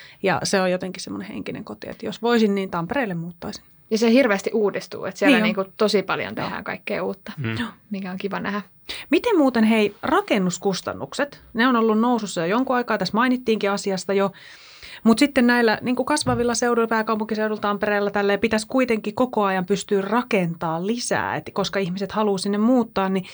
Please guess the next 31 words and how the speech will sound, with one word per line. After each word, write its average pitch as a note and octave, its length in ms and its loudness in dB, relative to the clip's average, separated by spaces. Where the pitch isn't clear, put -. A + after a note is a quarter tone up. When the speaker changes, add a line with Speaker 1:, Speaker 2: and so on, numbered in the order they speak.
Speaker 1:
miten D#4+ 460 4
ihmeessä C4 400 2
tällainen G3+ 380 0
yhtälö G3 380 0
voi F#3 260 0
edes F3+ 320 -2
toimia? B2+ 520 4
Tai G3 160 2
siis, F#3+ 160 2
että F#3+ 260 0
kun, F#3+ 560 6
kun A3 100 2
kaikki C4+ 580 2
kallistuu, C#4+ 880 4
mut A3 220 6
sit C4+ 240 2
on G3+ 100 0
tää F3 180 2
inflaatio, A#3+ 560 4
joka F3+ 240 0
syö F3 240 0
niinku - 300 -8
ostovoimaa, G#3+ 920 2
sit F3 200 -10
Euribor-nousu G3+ 1300 0
vaikuttaa F#3+ 500 -2
siihen, F#3+ 220 2
että F3+ 120 -2
uskaltaako F3+ 480 -4
ottaa D#3+ 280 -4
lainaa. G#3+ 580 2